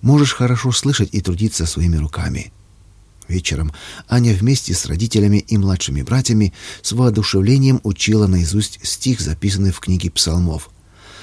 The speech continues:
«Славлю Тебя, потому что я дивно устроен, дивны дела Твои, и душа моя вполне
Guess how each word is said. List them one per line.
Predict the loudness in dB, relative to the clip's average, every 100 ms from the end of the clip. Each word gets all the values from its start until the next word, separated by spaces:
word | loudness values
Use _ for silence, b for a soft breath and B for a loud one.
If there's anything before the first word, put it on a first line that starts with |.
| B B
«Славлю | -2 2 4 2
Тебя, | 2 2 4 4 2 0
потому | -2 0 0
что | -2 -2
я | -2
дивно | 0 2 2
устроен, | 2 0 -4 -4 -4 -4 -8 -18 _ -10
дивны | 0 4 4 4
дела | 0 -2 -4
Твои, | -6 -8 -8 -12 B B B
и | -4
душа | -2 -2 0
моя | 2 2
вполне | -2 -4 -2 0 0 -4 -8